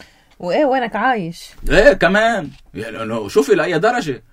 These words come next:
Speaker 2: لا، نحن رافضين هيدا الشيء وعم
Speaker 1: ما هيدا
Speaker 2: نعطي
Speaker 1: التخ-،
Speaker 2: الحلول.
Speaker 1: هيدا التخلي عن السيادة، شو البديل؟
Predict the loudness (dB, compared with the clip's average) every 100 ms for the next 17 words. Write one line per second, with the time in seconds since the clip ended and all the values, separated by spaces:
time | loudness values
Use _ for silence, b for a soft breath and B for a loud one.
0 | _ _ _ _ 0 2 2 0 -4 -6
1 | -2 -2 -2 -4 -6 -4 -4 -4 -2 -2
2 | 2 4 4 4 2 0 2 4 2 0
3 | 0 0 2 0 -2 -6 -8 -8 -6 -4
4 | -6 -8 -8 -8 -6 -4 -4 -4 -8 -8
5 | -12 -14